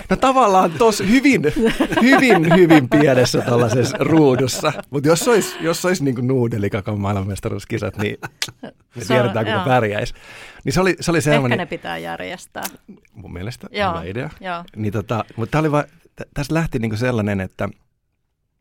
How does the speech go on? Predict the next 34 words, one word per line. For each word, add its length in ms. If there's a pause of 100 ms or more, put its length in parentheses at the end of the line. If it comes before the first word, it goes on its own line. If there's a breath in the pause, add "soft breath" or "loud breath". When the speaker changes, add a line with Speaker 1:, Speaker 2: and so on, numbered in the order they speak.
(180)
Speaker 1:
mm, 340 (880)
se 140 (380)
määrä 300
ihmisiä 480
kasvoi 380
ja 80
kasvoi 380
aina, 180
kun 220
sit, 160 (160)
sitä 240
tehtiin. 520 (240)
Ja 60
sit 100
sitä 180
tehtiin 340
niinku 160
porukalle 580
ja 60
sitä 160
tehtiin 300
isoja 200
määriä. 420
Ja 40
meillä 200
oli 160 (560 loud breath)
välillä 280
niinku, 320 (720 soft breath)
meillä 160
oli 100
tot-, 340
tota 180
Pasilassa 640
oli, 140